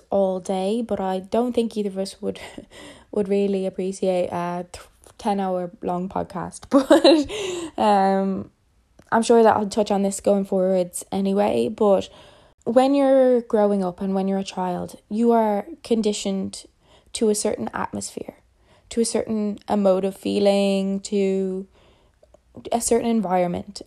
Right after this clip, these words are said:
and this becomes our norm. So if you grow up in a very stressful environment, that's where you feel like home.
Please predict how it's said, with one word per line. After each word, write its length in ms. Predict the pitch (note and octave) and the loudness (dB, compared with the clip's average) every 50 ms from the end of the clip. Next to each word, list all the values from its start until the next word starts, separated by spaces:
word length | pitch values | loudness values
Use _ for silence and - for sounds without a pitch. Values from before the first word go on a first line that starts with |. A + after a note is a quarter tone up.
| _ - | _ -2
and 560 | A3 G#3+ G#3+ G#3+ G#3 G#3 G#3 G3+ G3 - - _ _ _ _ _ _ _ _ _ _ _ _ _ _ _ _ - | 0 0 2 0 0 0 -2 -4 -6 -10 -14 _ _ _ _ _ _ _ _ _ _ _ _ _ _ _ _ 2
this 220 | C4 C#4 C4+ - | 2 2 2 0
becomes 380 | - - B3 - A3+ A3 G#3 G3+ | -6 -6 -4 -2 -2 0 0 0
our 160 | F#3+ F#3+ F#3+ | 0 0 0
norm. 400 | F#3 F3+ E3+ - - F#3+ G3 _ _ _ _ - - _ - | -2 -4 -4 -6 -8 -12 -16 _ _ _ _ -20 -20 _ -4
So 160 | - A3+ A#3+ | 0 0 0
if 100 | A#3 A#3+ | 2 2
you 160 | B3+ C#4 C#4 | 0 0 0
grow 380 | A#3 - B3 A#3+ A#3 A3 G#3 G3+ | 2 4 4 6 6 4 4 2
up 200 | G3+ - - - | 0 -4 -8 -8
in 180 | - G3+ G3 | -4 -2 -2
a 60 | F#3 | -2
very 280 | F3+ G3+ G3 G3 G3 G3 | 0 2 4 4 4 2
stressful 680 | G3 - - - G3+ F#3+ F3+ - - - - G3 F#3+ | 0 -4 -4 -2 -2 -2 -2 -2 -8 -8 -6 -6 -4
environment, 800 | F#3+ F#3+ F#3 F3+ F3 E3+ E3 E3 E3 E3 E3 E3+ F#3+ - - _ _ _ _ _ _ _ _ _ - | -4 -4 -6 -6 -8 -8 -8 -8 -8 -8 -8 -10 -12 -16 -20 _ _ _ _ _ _ _ _ _ -4
that's 320 | - G#3 G#3 G#3 - - | 0 0 0 0 -2 -4
where 100 | - G3 | -2 -2
you 220 | G3 F#3 F3+ F#3 F3+ | -2 -2 -4 -6 -8
feel 260 | F3+ - - F3+ F3 | -6 -4 -4 -2 -2
like 220 | E3+ E3 E3+ - | -2 -4 -6 -8
home. 260 | - F3 D3+ D3+ F3 | -6 -6 -6 -6 -8